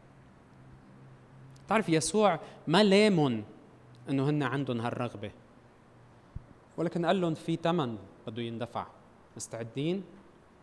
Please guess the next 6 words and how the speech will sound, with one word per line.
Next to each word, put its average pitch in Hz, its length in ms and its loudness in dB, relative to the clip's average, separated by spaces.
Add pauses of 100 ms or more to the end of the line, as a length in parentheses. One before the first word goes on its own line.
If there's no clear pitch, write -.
(640)
قال 135 80 -8
لهم: 143 120 -4
"هل 147 140 0
بتقدروا 147 680 -4 (960)
إنكم 131 300 -4
تمرقوا 156 600 -2